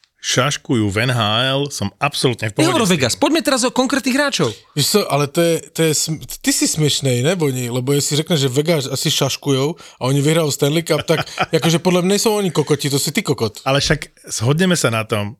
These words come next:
Speaker 1: že Vegas vyhrali Stanley Cup. Na tom sa zhodneme.
Speaker 2: S tým súhlasíme.
Speaker 1: Zhodneme sa, že vo finále <laughs> vyhrali zaslúžene. Zhodneme sa na tom. A zvyšok sú moje subjektívne antipatie voči, eh, týmu Vegas ako celku.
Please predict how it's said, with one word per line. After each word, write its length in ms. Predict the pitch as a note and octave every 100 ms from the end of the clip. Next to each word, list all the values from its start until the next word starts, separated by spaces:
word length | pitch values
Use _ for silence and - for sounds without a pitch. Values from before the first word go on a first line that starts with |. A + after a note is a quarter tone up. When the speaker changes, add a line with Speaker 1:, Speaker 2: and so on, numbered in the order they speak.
| _
Speaker 1:
že 260 | A2 G2 F2
Vegas 380 | G#2+ C#3 B2+
vyhrali 340 | G2+ G#2 G2+ F#2+
Stanley 380 | - F2+ F2 F2+
Cup. 160 | - _
Na 160 | A2 A#2+
tom 80 |
sa 160 | A2+ G#2
zhodneme. 400 | G2 E2+ F2+ F#2+ -
Speaker 2:
S 240 | - -
tým 80 | A3
súhlasíme. 560 | G3+ A3 F#3 C#3+ C3+ G#2+
Speaker 1:
Zhodneme 400 | D3+ F3+ G3+ F#3+
sa, 320 | G3 F3 D#3
že 160 | A#2+
vo 80 | C3
finále 720 | D3+ F#3 D#3 D#3 B2 F3 C#3+ - _
<laughs> 240 | _ _
vyhrali 400 | B2+ C#3 D3+ C3+
zaslúžene. 640 | A#2+ A2+ - A2 G2+ F2+ F2+ _
Zhodneme 560 | - - G3 C#3+ G#2 F#2
sa 80 | G#2+
na 100 | G2
tom. 200 | - G#2 - - - - -
A 180 | A2 A2+
zvyšok 580 | B2 A2+ C3 F#3+ G3 -
sú 160 | D#3
moje 160 | D3 D3+
subjektívne 960 | - D#3 E3+ D3+ E3 C#3+ C3 B2 A#2 A2 - - - -
antipatie 920 | B2+ E3 E3 C3+ A#2 B2 G#2+ G2 F#2+ - - -
voči, 720 | G#2 G#2 A#2+ - - A2 G#2+
eh, 320 | G#2+ - G#2 G2+
týmu 800 | - B2 C3+ B2 G#2+ G2+ G2 -
Vegas 600 | G2+ A2+ C3 A2+ G2+ -
ako 200 | A2+ A#2
celku. 520 | G#2 A2+ A#2 - -